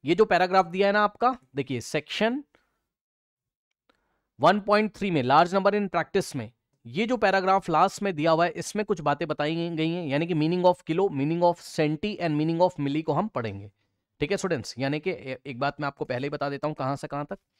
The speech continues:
यहाँ से यहाँ तक हम पढ़ने जा रहे हैं और इसका मीनिंग हम समझने जा रहे हैं, यहाँ से लेके यहाँ तक एनसीईआरटी आपको क्या सिखाना चाहता है। तो आइए बच्चों स्टार्ट करते हैं। आप अपनी कॉपी में हेडिंग लगा सकते हैं और मेरे साथ साथ सीखते भी रहिएगा।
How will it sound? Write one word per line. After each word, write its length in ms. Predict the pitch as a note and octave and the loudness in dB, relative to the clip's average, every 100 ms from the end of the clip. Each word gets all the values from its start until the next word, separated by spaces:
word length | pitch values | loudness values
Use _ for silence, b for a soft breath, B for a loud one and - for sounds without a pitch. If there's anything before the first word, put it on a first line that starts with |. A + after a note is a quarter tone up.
| b b b b _ | b b b b _
यहाँ 260 | A#2 D#3 F3 | 0 2 2
से 100 | F#3 | 0
यहाँ 120 | D#3+ | 0
तक 140 | E3 | -2
हम 80 | D#3+ | -4
पढ़ने 280 | C#3+ C3+ D3+ | -2 -2 0
जा 140 | D3+ | -2
रहे 100 | D#3 | -2
हैं 80 | E3+ | -4
और 140 | C#3 C3+ | -2 -2
इसका 220 | - D3+ | 0 -2
मीनिंग 280 | B2+ B2+ B2+ | 0 -2 -2
हम 120 | F3+ | -4
समझने 480 | - A2+ G#2+ B2+ F3 G#2+ | -4 -6 -4 -6 -8 -8
जा 220 | A2 G2 | -8 -8
रहे 120 | G2+ | -10
हैं, 80 | G#2 | -14
यहाँ 240 | G#2+ A2+ C#3 | -10 -6 -6
से 140 | C#3+ | -6
लेके 360 | A#2 C3 F#3 G#3 - _ _ _ _ | -6 -6 -6 -8 -14 _ _ _ _
यहाँ 220 | C3 D3 D#3+ | -2 0 0
तक 100 | E3 | -4
एनसीईआरटी 580 | C3 B2+ D#3 C#3 B2+ D3+ | -4 -4 0 0 0 -2
आपको 280 | C3 - D3 | -4 -4 -6
क्या 200 | - D3 | -4 -4
सिखाना 460 | - C3+ A#2+ A2+ D#3+ | -4 -8 -8 -6 -6
चाहता 460 | - G#2+ G#2 B2 D3 C3+ | -8 -12 -8 -6 -6 -8
है। 120 | A2 F2 b b b _ | -16 -16 b b b _
तो 40 | C#3 | 0
आइए 220 | C#3 F3 | 2 2
बच्चों 280 | D#3+ - E3 | 0 0 -2
स्टार्ट 320 | - D#3 D3+ | 2 0 2
करते 280 | E3+ D#3 F#3 | -4 -4 -6
हैं। 80 | F#3+ | -2
आप 180 | D3 D#3 | 0 0
अपनी 200 | D#3 E3+ | -2 -2
कॉपी 260 | D3+ C#3+ E3 | 0 0 0
में 120 | E3+ | 0
हेडिंग 300 | A#2+ C3+ E3 | 0 -2 -2
लगा 200 | D3+ D#3 | 0 0
सकते 300 | E3 - E3+ | -2 -8 -8
हैं 140 | F#3+ - _ _ _ b b b b _ | -8 -12 _ _ _ b b b b _
और 120 | B2 | -8
मेरे 260 | A#2 C3 D#3 | -2 0 0
साथ 200 | - D3+ | 0 -2
साथ 280 | - D#3 - | 0 -2 -2
सीखते 460 | - D3 - F3 | -8 -8 -4 -4
भी 200 | D#3+ D#3+ | -2 0
रहिएगा। 420 | F#3 E3+ D#3 D3+ | 0 2 0 -2